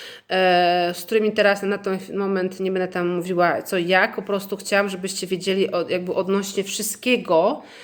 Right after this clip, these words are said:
co tam było mówione i uważam, że było naprawdę bardzo treściwie, fajnie powiedziane na temat kobiety, stu czterdziestu czterech tysięcy. E, i tak do końca nigdy nie poznamy całej prawdy, jak to w ogóle powinno wyglądać, e, z punktu widzenia,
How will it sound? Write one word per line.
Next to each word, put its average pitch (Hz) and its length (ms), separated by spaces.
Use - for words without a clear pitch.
co - 120
tam 214 200
było 196 140
mówione 180 580
i 202 180
uważam, 202 380
że 185 140
było 190 260
naprawdę 185 480
bardzo 196 400
treściwie, 185 460
fajnie 190 240
powiedziane 180 440
na 180 80
temat 175 240
kobiety, 208 600
stu 190 220
czterdziestu 160 400
czterech 170 200
tysięcy. 202 720
E, 185 380
i 214 80
tak 233 200
do 208 100
końca 214 260
nigdy 208 200
nie 208 80
poznamy 196 320
całej 196 160
prawdy, 190 320
jak 185 160
to 185 100
w 180 60
ogóle 180 200
powinno 180 340
wyglądać, 165 640
e, 139 180
z - 80
punktu 170 280
widzenia, 170 480